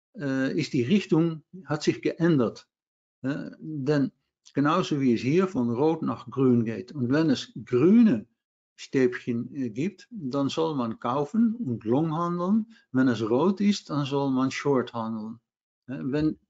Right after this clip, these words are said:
wenn wir, äh, Wörter verwenden, die Sie vielleicht nicht verstehen, fragen Sie es dann, das ist kein Problem.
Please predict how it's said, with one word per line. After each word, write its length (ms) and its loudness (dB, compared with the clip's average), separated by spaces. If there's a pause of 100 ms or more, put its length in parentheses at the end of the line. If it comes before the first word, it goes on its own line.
wenn 340 0
wir, 320 2
äh, 1500 -4
Wörter 380 0 (680)
verwenden, 560 2
die 100 0
Sie 160 -8
vielleicht 480 -6
nicht 180 -4
verstehen, 600 -2
fragen 440 -4
Sie 260 0
es 120 -4
dann, 300 -4
das 120 -10
ist 280 -12
kein 240 -2
Problem. 480 0